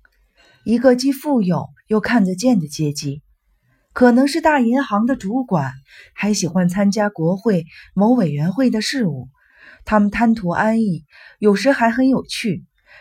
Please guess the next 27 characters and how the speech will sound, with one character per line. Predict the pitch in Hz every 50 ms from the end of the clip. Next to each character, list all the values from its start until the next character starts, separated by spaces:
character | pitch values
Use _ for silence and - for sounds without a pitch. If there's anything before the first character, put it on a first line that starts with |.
| _ _
家 | - 220 196 196
中 | 190 202 190
的 | 180 170
宾 | 165 185 190 190 190
客 | - - 202 165 147 151 147
川 | - - 226 226
流 | 214 185 170 175
不 | 180 196 180
息。 | 160 170 - - 196 202 208 202 - _ _ _ _ _ _ _ _ _ _ -
但 | 302 285 262
有 | 190 160 170
一 | 208 247 240 196
点， | - 147 135 135 - _ _ _ _ _ _ _ _ -
他 | - 311 302
们 | 294
对 | 277 277 254 240
思 | 247 - 311 320
想 | 294 - 190 143 147
和 | 170 175
精 | 175 240 269 277
神 | - 214 180
生 | 180 180 190 180 180 180
活 | 180 165 151 147 160 151 _
毫 | _ - 139 139 147 180
不 | 175 226 190
关 | - 170 156 156 160
心。 | 160 - 170 160 160 165